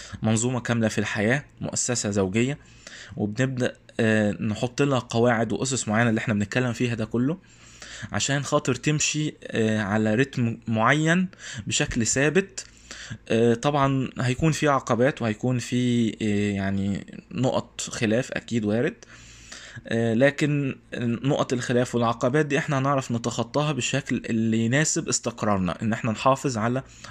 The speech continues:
أسرتنا وعلى بيتنا في نفس الوضع، في نفس احترامنا لذاتنا واحترامنا لبعض، في حبنا لبعض. استقرار في الحب،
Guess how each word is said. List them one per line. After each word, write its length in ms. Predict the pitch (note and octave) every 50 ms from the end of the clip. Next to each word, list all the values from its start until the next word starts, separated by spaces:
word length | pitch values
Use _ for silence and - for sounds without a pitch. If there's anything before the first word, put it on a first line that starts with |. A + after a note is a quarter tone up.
| - -
أسرتنا 440 | A2+ - - A2+ B2 A#2+ - B2+ A#2+
وعلى 240 | A2+ G#2 A2+ A2+ G#2+
بيتنا 360 | A2 C3+ - - D3 D3+ D#3 - - - - - - - B2 -
في 140 | - - C3
نفس 240 | D3+ - - - C#3
الوضع، 320 | A2+ G#2+ A2 A2+ - -
في 220 | - - - -
نفس 180 | C3 C3 - -
احترامنا 680 | F#2+ - - - A#2 A2 G#2+ A#2+ A#2+ A#2 G#2+ G#2+ F#2+ - -
لذاتنا 520 | A2+ A2+ A2+ G#2 A#2+ C#3 C3+ - D3+ D3
واحترامنا 480 | C3+ F2+ - - - A2+ A#2 A#2+ A#2+ A#2
لبعض، 420 | A2+ G#2+ G#2 A2+ G#2 F2+ - - - - - - - - - -
في 220 | - - - G#2+ G#2
حبنا 360 | - - A2 G#2+ C#3 C3+ C3
لبعض. 340 | A#2 G2+ G#2 G#2+ G2+ - -
استقرار 440 | - - - - - C#3+ D3+ E3
في 100 | D#3 -
الحب، 300 | E3+ E3+ - A3 - -